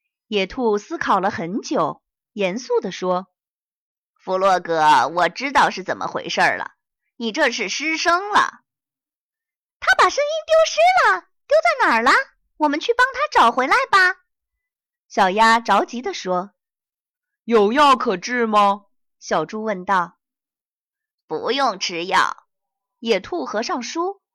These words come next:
Speaker 1: 安慰弗洛格说，“只要你好好休息，你的声音就会自己回来的。我想最好喝点儿加了蜂蜜的茶，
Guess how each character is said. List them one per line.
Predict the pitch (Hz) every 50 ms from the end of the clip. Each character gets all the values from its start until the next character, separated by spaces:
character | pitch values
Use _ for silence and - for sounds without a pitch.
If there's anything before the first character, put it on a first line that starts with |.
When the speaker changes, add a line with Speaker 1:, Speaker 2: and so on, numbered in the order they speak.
| _ _
Speaker 1:
安 | _ 330 381 453 440
慰 | 453 440 330
弗 | 262 - - 202
洛 | 214 208 190
格 | 180 175 165 175
说 | 180 - 214 214 214 226 233 _ _ _ _ _ _ _ _ _ _ _ _ _ _ _ _ _
，“只 | - 185 151 107 123
要 | 185 202 175 160
你 | 170 160 175 -
好 | - 175 - -
好 | - - 202 233
休 | 233 240 294 311 349 370
息， | 339 - 135 - - 160 - _ _ _ _ _ _
你 | - 220
的 | 220 302 -
声 | - 233 226 233 226 220
音 | 220 220 226 226 220
就 | - 240 196
会 | - 226 185
自 | 196 - 539 466 262
己 | 233 139 -
回 | - - - -
来 | 175 226 254 214 185
的。 | - - _ _ _ _ _ _ _ _ _ _ _ _
我 | - 160 156 160
想 | 202 - - 110 90 - - _ _ _ _ _
最 | - 302 233
好 | 226 - 254
喝 | - - - 262 262
点 | 247 254 -
儿 | 214 190
加 | 180 - 269 277
了 | 262 202
蜂 | 202 _ 285 339 453 508 523 508
蜜 | -
的 | 147 127
茶， | _ - - - - - - - 466